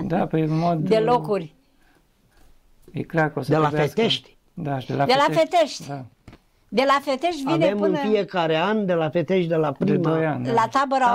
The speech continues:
Speaker 2: organizată
Speaker 3: prima
Speaker 2: de voi.
Speaker 1: De la a doua.
Speaker 2: Extraordinar, bravo,
Speaker 1: Da.
Speaker 2: Veo. E, e un lucru atât de, nu știu, mi se pare entuziasmant. Adică colaborarea și comunicarea, repet că așa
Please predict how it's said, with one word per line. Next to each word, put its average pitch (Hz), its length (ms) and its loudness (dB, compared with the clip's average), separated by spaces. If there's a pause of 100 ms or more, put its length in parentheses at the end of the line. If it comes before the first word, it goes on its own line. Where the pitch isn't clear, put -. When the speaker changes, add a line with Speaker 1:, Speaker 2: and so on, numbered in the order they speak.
Speaker 2:
organizată 214 440 0
Speaker 3:
prima 214 180 0
Speaker 2:
de 190 60 -2
voi. 180 320 -6
Speaker 1:
De 151 180 -4
la 147 120 2
a 151 60 2
doua. 147 180 2
Speaker 2:
Extraordinar, 190 840 -2
bravo, 196 440 0
Speaker 1:
Da. 190 60 -2
Speaker 2:
Veo. 180 300 -2 (540)
E, 214 300 2 (240)
e 240 120 -2
un 285 100 2
lucru 311 280 2 (120)
atât 285 220 -6
de, 277 80 2 (1000)
nu 349 140 0
știu, 320 160 0
mi 254 120 -2
se 254 160 0
pare 320 260 2
entuziasmant. 262 960 -2 (280)
Adică 254 600 -2
colaborarea 254 1080 0 (260)
și - 380 -4
comunicarea, 233 880 2
repet 220 420 0
că - 120 -2
așa 202 540 2